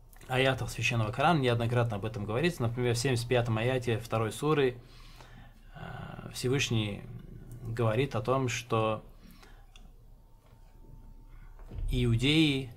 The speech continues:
«юхаррифунаху мин ба'ди ма акалуху ва хум я'ламун», что они после того, как познали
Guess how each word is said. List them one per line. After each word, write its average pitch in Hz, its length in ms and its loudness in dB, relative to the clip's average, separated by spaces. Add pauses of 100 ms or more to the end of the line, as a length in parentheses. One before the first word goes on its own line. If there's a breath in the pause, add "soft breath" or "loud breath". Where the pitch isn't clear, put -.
«юхаррифунаху 123 1120 4
мин 120 220 4
ба'ди 113 280 6
ма 110 300 0
акалуху 113 560 -2
ва 101 160 -2
хум 107 160 -2
я'ламун», 98 640 -4
что - 240 0
они 131 240 4 (160)
после 143 240 2
того, 135 180 6
как 117 220 -2
познали 143 680 6